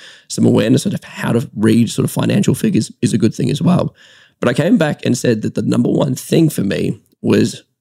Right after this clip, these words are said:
education and research. So if I could learn about any market or about any asset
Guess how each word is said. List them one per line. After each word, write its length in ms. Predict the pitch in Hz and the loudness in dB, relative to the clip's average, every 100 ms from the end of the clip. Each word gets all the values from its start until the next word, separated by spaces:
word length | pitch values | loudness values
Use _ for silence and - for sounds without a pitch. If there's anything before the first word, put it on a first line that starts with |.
| _ _ | _ _
education 520 | 120 123 127 - - 113 | -4 -2 0 0 2 0
and 100 | 104 | 0
research. 500 | - - - - - - | -2 -4 -8 -10 -20 -18
So 140 | - - | -6 -2
if 120 | - | 0
I 120 | 131 | 0
could 300 | - - - | 0 -4 -4
learn 720 | 117 120 117 131 131 87 - - - | 0 2 4 4 2 0 -6 -8 -8
about 260 | - 170 - | -4 -4 -4
any 240 | 120 117 120 | 0 4 4
market 560 | 123 117 - - - | 2 0 -2 -4 -6
or 100 | - | -4
about 220 | - - - | -4 -4 -4
any 280 | 110 120 - | -2 0 0
asset 460 | - - - - | -4 -4 -2 -4